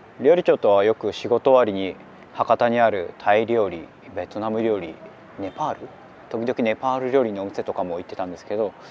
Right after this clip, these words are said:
そのために料理長は二十年ほど前に行ったベトナム旅行の話を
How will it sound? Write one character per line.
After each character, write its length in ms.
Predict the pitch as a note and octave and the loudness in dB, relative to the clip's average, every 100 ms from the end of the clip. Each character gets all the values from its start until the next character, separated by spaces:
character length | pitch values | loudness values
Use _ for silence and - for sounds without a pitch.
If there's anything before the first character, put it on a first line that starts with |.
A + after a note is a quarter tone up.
| - | -6
そ 80 | C#3 | -2
の 60 | |
た 100 | C#3 | 2
め 80 | D3+ | 2
に 180 | C3 - A#2+ | 2 -2 0
料 120 | B2 | 2
理 80 | C#3+ | 2
長 120 | G#2+ | 2
は 80 | F#2 | 0
二 160 | G#2 | -2
十 160 | G#2+ B2+ | 2 4
年 160 | B2 | 2
ほ 100 | B2 | 2
ど 80 | B2 | 2
前 160 | A#2+ G#2+ | 2 2
に 100 | F#2 | -2
行 20 | |
っ 40 | |
た 160 | - E2+ | -4 -4
ベ 140 | F2+ F#2+ | -4 -4
ト 120 | A#2+ | 0
ナ 120 | A#2+ | 0
ム 100 | A#2+ | 2
旅 120 | B2 | 0
行 160 | - G#2+ | 2 0
の 60 | F#2+ | 0
話 360 | G2 F#2+ - | -6 -6 -4
を 140 | F#2+ | -6